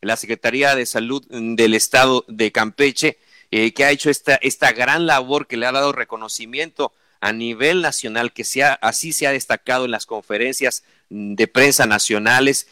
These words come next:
y pues bueno, también la parte de la copriscam dando seguimiento, regulando, checando, yendo, el operativo Aurora. Vamos a buscar a to-, a toda la gente, vamos a darle atención a los que lo, vamos, es una labor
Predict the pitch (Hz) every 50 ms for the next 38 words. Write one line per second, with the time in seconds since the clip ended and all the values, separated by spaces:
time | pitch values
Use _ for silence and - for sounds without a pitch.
0 | _ _ _ - 113 - 123 117 107 110 131 135 131 - - 113 113 117 135 143
1 | 135 - _ - 131 135 135 - 143 127 113 104 104 - - 107 - - 101 101
2 | - - - 151 143 135 139 131 131 131 135 131 131 - - 113 98 101 107 110
3 | 117 123 135 147 151 151 135 - - 131 127 113 113 107 101 107 113 120 127 147
4 | 151 151 139 131 - - - 104 - - 139 139 143 147 143 131 123 113 113 131
5 | 147 156 160 156 147 135 127 117 110 - - 110 107 107 - - 151 151 147 147
6 | 135 123 117 123 127 139 147 147 139 120 _ _ _ _ _ _ - 117 120 143
7 | 160 170 170 160 - - 147 127 123 123 120 - - - 160 156 151 147 123 -
8 | _ - 104 92 123 110 - 147 151 147 143 135 123 117 - 143 143 147 147 131
9 | 139 131 127 120 139 151 151 147 - - 139 123 107 _ _ _ _ _ _ 104
10 | 123 123 131 135 139 139 139 135 135 127 117 117 117 - 123 117 117 120 - -
11 | 139 147 156 156 160 156 151 131 120 120 117 - - 120 113 - 107 104 139 147
12 | 165 165 147 - - - _ _ _ _ _ _ _ - 165 170 165 - 185 190
13 | 196 196 180 170 - - _ _ - 143 143 147 135 135 147 165 175 185 190 -